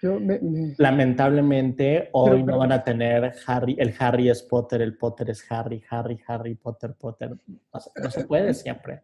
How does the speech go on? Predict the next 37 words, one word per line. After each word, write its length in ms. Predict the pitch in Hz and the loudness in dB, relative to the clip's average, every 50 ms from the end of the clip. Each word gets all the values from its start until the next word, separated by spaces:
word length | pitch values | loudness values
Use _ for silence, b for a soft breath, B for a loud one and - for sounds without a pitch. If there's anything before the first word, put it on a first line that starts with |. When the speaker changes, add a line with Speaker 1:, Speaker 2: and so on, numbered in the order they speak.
| _ _ - | _ _ -2
Speaker 1:
Eh, 60 | - 508 494 | -2 -2 0
espérate, 360 | - - 254 240 190 - 214 | 2 6 6 6 6 6 4
no, 160 | 196 202 220 220 | 4 6 6 6
no 120 | 220 220 | 4 4
estoy 140 | 220 214 262 254 | 6 6 6 6
entendiendo, 480 | 233 220 170 165 196 226 254 247 196 | 6 6 4 4 6 8 8 8 8
pero 220 | - 196 185 175 - | 6 4 2 2 2
tú, 240 | - 214 233 262 | 2 4 4 4
la 120 | 247 220 190 | 4 4 4
calidez 560 | - 180 175 175 170 185 208 240 254 247 - _ _ | 4 4 6 6 6 8 8 6 6 4 0 _ _
con 120 | - 285 254 | 4 4 4
la 60 | 208 | 6
que 160 | - 202 202 180 | 6 4 4 4
lo, 320 | 165 165 165 165 165 170 - _ | 4 4 4 2 2 0 -4 _
con 120 | - 180 170 | -2 0 0
lo 80 | 165 | 2
que 80 | 160 170 | 2 2
lo 40 | 165 | 0
escribías, 720 | 156 - - - 151 160 156 202 254 277 226 208 214 - - | 0 -2 0 0 2 4 6 6 6 6 6 6 4 2 0
el, 180 | 151 156 160 | -2 0 0
el, 220 | 160 156 160 160 - _ _ _ _ _ - | -2 -2 -4 -4 -10 _ _ _ _ _ -10
eh, 120 | - - - 190 | -10 -4 0 2
me 80 | 196 | 2
estás 240 | 170 - - 220 226 | 2 4 2 4 4
diciendo 260 | 302 254 269 262 277 | 6 8 8 8 6
que 80 | 240 247 | 6 4
Thalía 240 | - 180 170 190 208 | 4 6 6 8 8
no 100 | 240 254 | 8 8
existe, 380 | 254 - - 202 196 - - 269 | 6 4 -2 -4 -2 2 4 6
no 60 | 254 262 | 6 6
estoy 180 | 262 - 285 | 6 6 6
entendiendo. 760 | 277 254 240 190 185 185 196 196 202 202 180 165 160 151 - - | 6 6 4 2 2 2 2 2 2 2 2 2 0 0 -4 0
Ay, 80 | 240 233 | 4 8
no 100 | 233 247 | 8 8
entiendo 320 | 247 247 247 226 214 226 | 8 8 4 2 4 2
el 100 | 220 208 | 2 2
Instagram. 600 | 202 196 196 185 - 185 170 165 160 151 156 - | 2 0 0 -2 -2 -4 -2 -2 -4 -4 -6 -8